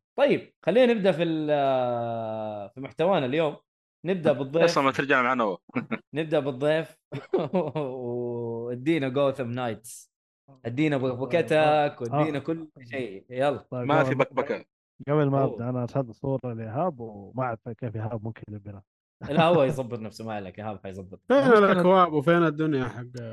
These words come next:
Speaker 3: يا أخي، ما تبغى شكلك الكاس. طيب، أنا آسف والله، أنا أرجع أصور لك صورة
Speaker 4: أجل،
Speaker 3: ثانية.
Speaker 4: هذا
Speaker 3: أنا
Speaker 4: كله عشان الكوب ترى، مو عشان خشتك الحلوة.
Speaker 3: والله؟ طيب، أنا آسف.
Speaker 2: لا حول ولا قوة
Speaker 3: لا
Speaker 2: إلا
Speaker 3: حول ولا
Speaker 2: بالله.
Speaker 3: قوة إلا بالله.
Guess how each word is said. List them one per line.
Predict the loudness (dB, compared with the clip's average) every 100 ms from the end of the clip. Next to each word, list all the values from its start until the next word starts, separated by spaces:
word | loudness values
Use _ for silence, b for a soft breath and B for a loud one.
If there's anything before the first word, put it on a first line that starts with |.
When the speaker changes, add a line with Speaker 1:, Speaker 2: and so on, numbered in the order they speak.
| -14 -6
Speaker 3:
يا | -4 -2
أخي، | -2 -2
ما | -2 -6 -6 -4 -6 -8 -14 -18 -20 -20
تبغى | -8 -6 -6
شكلك | -8 -12
الكاس. | -12 -14 -12 -14 _ _ -18
طيب، | -12
أنا | -10 -8 -8
آسف | -10 -18
والله، | -18 -18 -14
أنا | -12 -10 -12
أرجع | -12
أصور | -12 -12
لك | -12 -6
صورة | 0
Speaker 4:
أجل، | 4 4 2
Speaker 3:
ثانية. | -4 -16 -8 0
Speaker 4:
هذا | 4 4
Speaker 3:
أنا | 6
Speaker 4:
كله | 6 6
عشان | 6 6
الكوب | 6 6 6 6
ترى، | 2 2
مو | 2
عشان | 2 0 -2 -6 -14 _ _
خشتك | -14 -10 -8 -8
الحلوة. | -8 -8 -10
Speaker 3:
والله؟ | -8 -6 -4 -6 -8
طيب، | -10 -8
أنا | -8 -8
آسف. | -10 -14 -18 _ -2
Speaker 2:
لا | 0 0
حول | -2 -2 -2
ولا | -6
قوة | -10 -12
Speaker 3:
لا | -10
Speaker 2:
إلا | -8
Speaker 3:
حول | -6
ولا | -4 -2
Speaker 2:
بالله. | -2
Speaker 3:
قوة | -2 -4
إلا | -6
بالله. | -8 -14